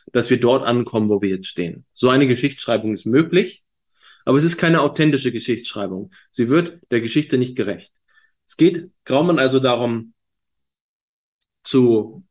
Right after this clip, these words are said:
ähm, markieren, dass diese Konstruktion der Geschichte unterschiedlichen Prinzipien folgen kann. Konstruktion heißt hier nicht Willkür. Es ist kein radikaler Konstruktivismus, den er hier vertritt, sondern eher das Gegenteil.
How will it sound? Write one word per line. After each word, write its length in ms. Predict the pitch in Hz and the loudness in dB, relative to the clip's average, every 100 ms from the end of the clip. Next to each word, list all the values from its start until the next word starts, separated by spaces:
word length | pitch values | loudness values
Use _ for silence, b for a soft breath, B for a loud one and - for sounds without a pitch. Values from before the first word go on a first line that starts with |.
| _ - | _ -10
ähm, 380 | 110 101 95 95 | -6 -6 -6 -6
markieren, 800 | 95 95 208 220 131 98 92 - _ _ _ _ _ _ _ _ _ | -8 -8 -2 2 2 0 -6 -20 _ _ _ _ _ _ _ _ _
dass 440 | - 127 123 - | -2 -2 -2 -6
diese 420 | 135 127 117 110 | -4 -2 0 0
Konstruktion 920 | - 175 202 - 170 160 - 170 165 156 | -2 0 2 2 0 -2 2 4 4 2
der 100 | 147 | 0
Geschichte 440 | 135 165 165 147 | -2 -2 -2 -2
unterschiedlichen 640 | 151 147 143 147 135 135 135 | 0 0 -2 -4 -4 -4 -2
Prinzipien 500 | 123 - 220 135 107 | -2 0 0 0 0
folgen 300 | 107 92 87 | -2 -2 -6
kann. 340 | 85 87 - _ _ b b b - | -12 -16 -18 _ _ b b b -2
Konstruktion 840 | 165 165 156 135 - 165 170 165 156 _ | 0 2 0 -4 2 4 4 2 -2 _
heißt 300 | - 151 147 | -4 -4 -2
hier 160 | - 147 | -2 0
nicht 260 | 139 - 120 | 0 -2 0
Willkür. 560 | 160 160 - 101 - - | 0 0 -6 -8 -8 -12
Es 160 | 113 | -4
ist 240 | 139 131 - | -4 -6 -8
kein 440 | 135 127 131 131 131 | -2 0 0 -2 -4
radikaler 640 | 120 143 160 139 131 127 | -2 0 0 0 0 0
Konstruktivismus, 920 | 135 131 131 123 - 123 160 127 104 | -2 -4 -4 -10 -2 0 0 -2 -4
den 160 | 117 117 | -2 -2
er 60 | |
hier 120 | 110 | -4
vertritt, 380 | 104 110 120 117 - B B | -8 -6 -6 -6 -10 B B
sondern 260 | - 135 143 | 0 0 2
eher 160 | 151 | 2
das 160 | 135 127 | 2 2
Gegenteil. 580 | 160 160 131 95 95 | 0 0 -4 -12 -16